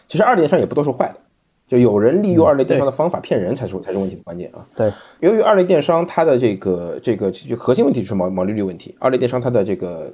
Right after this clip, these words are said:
Speaker 1: 毛利率要求非常高，因为它纯粹是营销端的，占你百-，所有成本当中就是营销成本最大头。那你把整个营销成本拉起来之后，一开始 Facebook 这些人也是觉得好的呀，他其实没有动力去打-，打击二类电商的。你想，你想，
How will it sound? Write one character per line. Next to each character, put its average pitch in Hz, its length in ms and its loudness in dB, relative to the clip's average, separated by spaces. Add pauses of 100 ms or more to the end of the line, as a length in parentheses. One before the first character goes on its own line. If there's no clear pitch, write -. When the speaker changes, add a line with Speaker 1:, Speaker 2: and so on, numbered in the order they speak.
(100)
Speaker 1:
毛 92 140 -2
利 143 100 0
率 110 240 0
要 - 120 2
求 101 140 -4
非 160 160 0
常 117 160 -6
高， - 260 -12
因 120 60 -4
为 120 40 -2
它 127 60 -4
纯 123 220 -6
粹 233 160 0
是 - 220 -4
营 92 140 -4
销 160 180 2
端 160 140 2
的， - 100 2
占 - 220 -2
你 92 100 -2
百-， - 220 -6 (100)
所 - 160 2
有 196 80 6
成 - 120 -4
本 87 160 -2 (200)
当 107 120 -2
中 110 140 0
就 127 120 0
是 90 100 -2
营 90 120 -6
销 98 120 -2
成 87 120 -12
本 82 100 -12 (160)
最 101 120 -6
大 85 100 -6
头。 - 160 -16 (120)
那 147 240 2
你 113 180 2
把 87 220 0
整 87 200 -4
个 123 140 4
营 110 140 0
销 143 120 2
成 135 160 -4
本 98 120 0
拉 113 140 0
起 - 120 -6
来 85 100 -6
之 101 80 -8
后， 98 220 -4
一 147 60 -2
开 240 180 0
始 - 160 -4
Facebook 143 320 -2
这 127 80 0
些 131 160 2
人 123 160 2
也 131 100 0
是 - 140 -8
觉 113 100 -4
得 127 80 0
好 - 240 -8
的 90 80 -6
呀， 90 140 -2
他 - 100 -2
其 220 140 2
实 190 80 4
没 143 100 4
有 190 60 4
动 127 160 -2
力 110 40 -4
去 - 80 -12
打-， 101 140 -6 (140)
打 90 140 -2
击 107 120 -6
二 107 80 0
类 92 80 -6
电 90 140 -10
商 87 100 -12
的。 87 100 -14
你 92 100 -10
想， - 180 -8
你 95 80 -10
想， 110 120 -6